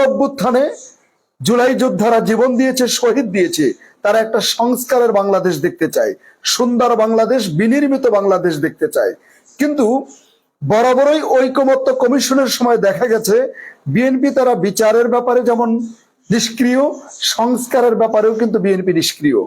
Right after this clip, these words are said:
বিএনপি গুরুত্বপূর্ণ মৌলিক সংস্কারের ব্যাপারে note of dissent তারা দিয়ে রেখেছে। That means তারা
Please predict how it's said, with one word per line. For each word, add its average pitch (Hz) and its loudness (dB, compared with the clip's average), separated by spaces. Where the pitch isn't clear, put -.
বিএনপি 285 0
গুরুত্বপূর্ণ 277 0
মৌলিক 240 2
সংস্কারের 240 0
ব্যাপারে 185 0
note 262 0
of 240 0
dissent 254 -2
তারা 233 2
দিয়ে 214 2
রেখেছে। 151 -2
That 208 0
means 269 0
তারা 240 2